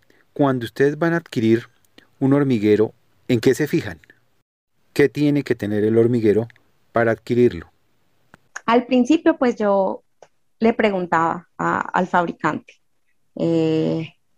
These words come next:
Speaker 2: por ejemplo, "Nelson, tengo esta especie, ¿qué tipo de hormiguero me recomiendas?". Eso era lo que hacía al principio.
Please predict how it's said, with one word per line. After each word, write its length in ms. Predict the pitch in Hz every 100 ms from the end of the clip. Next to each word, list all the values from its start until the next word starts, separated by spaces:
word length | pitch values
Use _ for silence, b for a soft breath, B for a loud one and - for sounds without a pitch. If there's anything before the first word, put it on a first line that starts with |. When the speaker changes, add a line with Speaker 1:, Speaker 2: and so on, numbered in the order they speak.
| b b _ _ _
Speaker 2:
por 140 | 190
ejemplo, 380 | 196 196 196 170
"Nelson, 560 | 180 220 240 240 220 220
tengo 260 | 196 196
esta 220 | 202 - 202
especie, 920 | - - 226 233 233 - 220 202 _
¿qué 220 | - 214
tipo 300 | - 214 -
de 60 | 202
hormiguero 380 | 180 170 175 170
me 120 | 180
recomiendas?". 720 | 170 170 160 156 - - - - - _ - - - - 120 - _ _ _ _ -
Eso 240 | 202 220
era 120 | 233
lo 120 | 226 214
que 80 |
hacía 200 | 190 165
al 100 | 160
principio. 520 | 170 180 165 - -